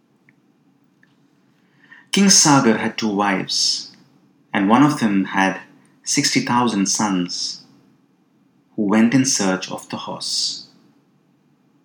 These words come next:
When they saw it tied to a post close to where Rishi Kapila was seated in meditation, they thought it was he who had stolen it.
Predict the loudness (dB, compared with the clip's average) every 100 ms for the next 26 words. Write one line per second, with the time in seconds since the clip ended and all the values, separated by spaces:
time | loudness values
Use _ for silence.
0 | _ _ _ _ _ _ _ _ -20 -4
1 | 0 2 2 4 4 2 2 2 2 4
2 | 2 2 0 0 -2 -8 -8 -2 0 0
3 | 0 0 0 0 -2 -2 -2 -2 0 0
4 | -2 -4 -4 0 0 0 -4 -2 -2 -4
5 | -4 -4 -4 -4 -8 -12 _ _ _ _
6 | _ _ _ _ -2 -2 0 -2 -2 -4
7 | -12 _ _ _ _ _ -14 -8 -6 -2
8 | 0 0 0 -4 -8 -6 -6 -4 -2 0
9 | -2 -6 -14